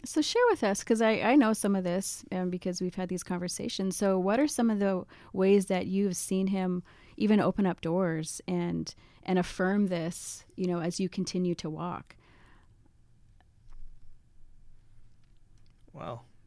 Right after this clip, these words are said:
Speaker 2: there are all kind, I'm trying to think of a specific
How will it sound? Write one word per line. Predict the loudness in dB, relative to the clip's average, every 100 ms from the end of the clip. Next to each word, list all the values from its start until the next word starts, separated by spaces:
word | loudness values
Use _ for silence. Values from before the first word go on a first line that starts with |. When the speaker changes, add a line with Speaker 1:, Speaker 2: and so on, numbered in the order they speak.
| -18
Speaker 2:
there | -14
are | -14 -16 -20 -18 -10
all | -8
kind, | -4 -6
I'm | -6 -8
trying | -6
to | -6
think | -8
of | -8
a |
specific | -12 -12 -8 -8 -8 -12